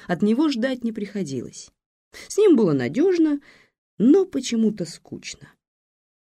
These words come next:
Основной экстрим доставляли советские в этимологии клиенты. «Наш человек,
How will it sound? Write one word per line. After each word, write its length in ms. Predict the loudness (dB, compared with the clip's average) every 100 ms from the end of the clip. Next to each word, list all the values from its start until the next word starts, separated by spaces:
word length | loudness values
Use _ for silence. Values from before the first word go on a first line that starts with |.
| _ _ _
Основной 640 | -10 -6 -4 0 4 4 2
экстрим 680 | -2 -6 -10 -2 4 4 4
доставляли 680 | 2 -2 -4 0 2 4 2
советские 840 | 0 -2 0 -2 -2 -6 -2 -2
в 100 | -2
этимологии 640 | -2 -2 0 -2 -2 -4
клиенты. 680 | -6 -6 -6 -8 -12 -20 -20 _ _ _ _ _ _ _ -4
«Наш 340 | 0 2 0
человек, 640 | -4 -2 0 2 0 -4